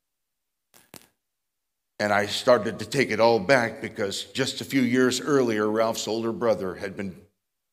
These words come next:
drafted and sent to Vietnam. And it was never talked about in their family, but it was in the neighborhood. And that was how his brother was mowed down by machine gun fire,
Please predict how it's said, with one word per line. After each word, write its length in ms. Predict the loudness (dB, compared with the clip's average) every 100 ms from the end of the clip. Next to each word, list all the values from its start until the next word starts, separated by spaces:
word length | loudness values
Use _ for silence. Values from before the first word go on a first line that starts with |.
| _ _ -4
drafted 500 | 2 2 2 -6 -6
and 200 | -6 -6
sent 260 | -4 -4
to 60 | -6
Vietnam. 680 | -6 -6 -6 -8 -8 -10 -16 _ _ _ _ _ _ _ _ _ _ -4
And 400 | -4 -4 -6 -12 -20 _ _ _ -14
it 120 | -8
was 160 | -4 2
never 240 | 2 2
talked 360 | 2 -2 0 -2
about 520 | 0 0 0 -8 -10
in 120 | -6
their 160 | -2 -2
family, 420 | -2 -4 -4 -6
but 180 | -4 -4
it 140 | -4
was 260 | 0 0 0
in 100 | -6
the 100 | -6
neighborhood. 680 | -2 -4 -4 -8 -8 -8 -12 -20 _ _ _ _ -10
And 100 | -2
that 180 | -2 -2
was 200 | -2 0
how 160 | 0
his 180 | -2 -2
brother 340 | 0 0 -2
was 300 | -6 -6 -8 -12 _ _
mowed 500 | -6 -2 0 0 -2
down 440 | -4 -4 -4 -6 -6
by 160 | -6
machine 380 | -4 -8 -6 -6
gun 200 | -6 -8
fire, 420 | -6 -6 -4 -6